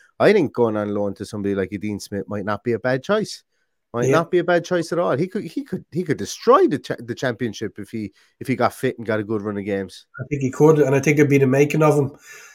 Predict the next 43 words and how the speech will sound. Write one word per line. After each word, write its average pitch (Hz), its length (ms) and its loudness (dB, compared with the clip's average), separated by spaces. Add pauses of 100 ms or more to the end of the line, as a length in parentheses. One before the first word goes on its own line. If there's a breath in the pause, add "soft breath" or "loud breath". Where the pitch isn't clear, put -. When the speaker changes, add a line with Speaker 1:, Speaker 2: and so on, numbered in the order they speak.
(140 loud breath)
Speaker 2:
Um, 127 440 4
he 131 120 0
needs 151 280 6
a 156 40 4
move 151 300 8
like 139 200 4
that 143 180 4
where 139 140 4
he's 135 120 4
gonna 139 220 2
sc-, - 280 -4
score 139 320 4
goals 139 360 6
and 123 100 -2
scare 139 240 2
the 135 140 4
opposition. 135 500 0
Look 139 140 4
what 139 100 2
it 127 40 -6
did 139 180 4
for 135 80 -6
Keenan 135 300 0
Speaker 1:
Mm. 120 40 -2
Speaker 2:
Davis. 135 480 0 (880 soft breath)
Speaker 1:
Yeah. 131 160 -4
Speaker 2:
We, 139 140 4
we'd 135 200 0
probably 139 280 4
consider 139 360 4
them 139 160 6
similar 143 380 4
type 139 300 4
players, 147 500 4 (200)
but, 139 180 4
uh, 135 260 0 (1000)
it's, - 240 -6
it, 135 260 -2
it's 151 220 0
the 151 80 2
biggest 156 420 6
move 160 580 6 (340)
that, 135 220 0